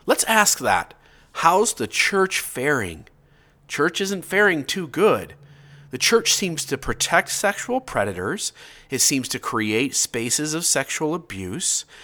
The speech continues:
It seems to have a history whose foundational truth claims are more problematic than any other place in history I've researched or looked into.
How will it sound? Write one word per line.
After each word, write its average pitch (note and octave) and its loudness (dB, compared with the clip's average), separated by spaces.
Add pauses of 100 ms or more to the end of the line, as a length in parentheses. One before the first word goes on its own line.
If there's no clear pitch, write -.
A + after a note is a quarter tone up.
(180)
It B2+ -2
seems E3 0
to E3 -6
have C#3+ 0
a C3 2
history D#3 0 (240)
whose C3+ 0
foundational C#3+ 2
truth - -4
claims A#2 -4 (240)
are C#3+ 2
more D#3+ 2
problematic F3 0 (280)
than D#3+ -2 (120)
any G3 -2
other E3 -2
place E3 -4
in D3+ -4
history D#3 -2
I've C#3+ 2 (240)
researched D#3+ 0
or C#3 0
looked C3+ -4
into. C#3+ -6